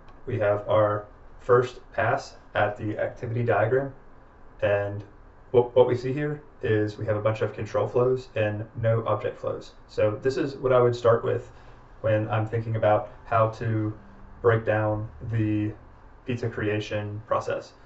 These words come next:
So I'll just go ahead and run this in simulation so that, uh, we can see how it works. So we receive the phone call requesting pizza, enter pizza details into the computer system, spread out the pizza dough into the correct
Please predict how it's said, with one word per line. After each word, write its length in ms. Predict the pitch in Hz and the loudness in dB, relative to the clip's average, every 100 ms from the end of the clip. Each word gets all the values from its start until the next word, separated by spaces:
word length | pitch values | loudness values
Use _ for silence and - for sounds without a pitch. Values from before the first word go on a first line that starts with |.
| - - - | -20 -20 -14
So 260 | - - - | -4 -4 0
I'll 140 | 123 | 2
just 120 | 123 143 | 2 2
go 60 | |
ahead 80 | 139 | 2
and 60 | 123 | 4
run 140 | 123 | 4
this 280 | 117 - - - | 2 -2 -12 -6
in 120 | 117 | -4
simulation 640 | 110 110 107 107 104 110 113 - - | -4 -2 -2 -2 -6 -8 -10 -16 -18
so 260 | - 110 104 | -4 -2 0
that, 320 | 104 101 - | 0 0 0
uh, 220 | 107 - - - - - - - - - - - - | 0 0 -6 -20 -20 -20 -20 -20 -20 -20 -20 -20 -10
we 100 | 127 | -6
can 120 | 120 110 | -4 -6
see 260 | - 110 | -4 -2
how 160 | 104 98 | 0 0
it 80 | - | -2
works. 280 | - - - - - - - - - - - - - - - - - - - - - - - - | -8 -12 -20 -20 -20 -20 -20 -20 -20 -20 -20 -20 -20 -20 -20 -20 -20 -20 -20 -20 -20 -20 -20 -6
So 180 | 113 | -4
we 80 | 104 | -2
receive 340 | 107 - 123 120 | -2 -2 0 0
the 60 | |
phone 220 | 117 120 | 0 0
call 140 | 117 110 | 4 2
requesting 360 | 107 110 - | 2 -4 -6
pizza, 460 | 110 131 135 127 123 - - - - - | -6 -4 2 2 2 -8 -20 -20 -10 -4
enter 260 | 113 113 | -4 -4
pizza 280 | 110 113 104 | -6 -6 -6
details 480 | 120 123 123 127 110 | -8 -2 2 2 -2
into 140 | 110 | -8
the 80 | 117 | -8
computer 300 | 110 123 123 | -6 -4 -2
system, 500 | 131 123 127 123 117 - | 0 -2 0 -2 -4 -8
spread 280 | - 139 | -6 0
out 160 | 127 120 | 0 -2
the 80 | - | -6
pizza 260 | 110 110 | -12 -10
dough 280 | 110 117 117 | 4 6 8
into 160 | 113 107 | 6 0
the 60 | |
correct 440 | 101 - - - | -12 -6 -2 -4